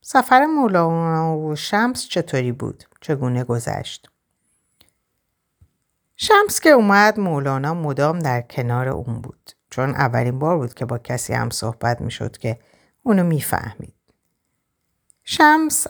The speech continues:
اما کم صحبت می‌کرد و بیشتر اوقات سکوت می‌کرد. مولانا همه چیز از سکوت اون می‌فهمید.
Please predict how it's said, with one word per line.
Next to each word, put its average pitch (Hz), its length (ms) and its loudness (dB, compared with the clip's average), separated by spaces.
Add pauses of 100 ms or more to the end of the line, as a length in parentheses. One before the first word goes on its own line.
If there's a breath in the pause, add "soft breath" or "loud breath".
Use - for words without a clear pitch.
اما 240 460 2
کم 226 260 0
صحبت - 500 -8
می‌کرد 113 340 -8
و 110 100 -4
بیشتر 127 420 -2
اوقات 123 360 -4
سکوت - 500 -8
می‌کرد. - 400 -12 (1080)
مولانا 214 460 6
همه 175 280 -2
چیز 185 240 -8
از 139 180 0
سکوت 127 440 -10
اون 131 200 -4
می‌فهمید. 135 800 -8